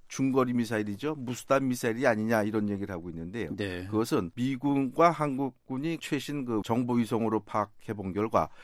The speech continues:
Speaker 1: 이것이 그 이동식 발사대에서 발사가 됐고 이것이 그 궤도형,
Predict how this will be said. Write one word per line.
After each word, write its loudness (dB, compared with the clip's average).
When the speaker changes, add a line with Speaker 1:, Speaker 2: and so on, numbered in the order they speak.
Speaker 1:
이것이 0
그 -2
이동식 2
발사대에서 2
발사가 -4
됐고 -6
이것이 -2
그 -4
궤도형, 8